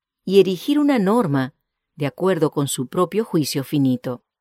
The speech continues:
Debido a que se están midiendo entre ellos mismos y viviendo de acuerdo con su propia norma, es por lo que abunda la iniquidad y se enfría el amor de muchos.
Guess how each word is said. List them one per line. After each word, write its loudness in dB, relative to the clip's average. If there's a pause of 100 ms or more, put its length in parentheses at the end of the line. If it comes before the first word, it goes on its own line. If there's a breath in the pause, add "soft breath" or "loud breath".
(800)
Debido 2
a 0
que 0
se -4
están 0
midiendo 2
entre 2
ellos 0
mismos -2 (460)
y 2
viviendo 0
de 4
acuerdo 0
con 2
su -4
propia -2
norma, 0 (480)
es 0
por -2
lo 0
que 0
abunda 2
la 2
iniquidad 0 (400)
y 0
se 0
enfría 2
el 2
amor -2
de -2
muchos. -4